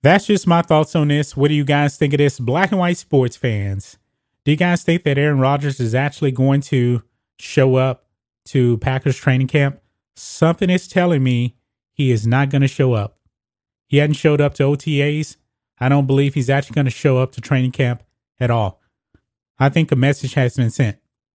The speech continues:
"I want out of Green Bay." And the Packers, they had a chance, I believe, to actually accept the trade. I believe there was something on the table with the, um,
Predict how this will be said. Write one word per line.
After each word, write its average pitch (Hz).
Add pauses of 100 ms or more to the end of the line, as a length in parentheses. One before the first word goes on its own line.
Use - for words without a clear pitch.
(760)
"I 131
want 123
out 117
of 117
Green 113
Bay." 92 (840)
And 117
the 107
Packers, 165 (1300)
they 139
had 185
a 170
chance, 165
I 131
believe, 131
to 139
actually 131 (360)
accept 139
the 135
trade. 135
I 127
believe 151
there 139
was 131
something 151
on 135
the 120
table 131
with 120
the, 113
um, 107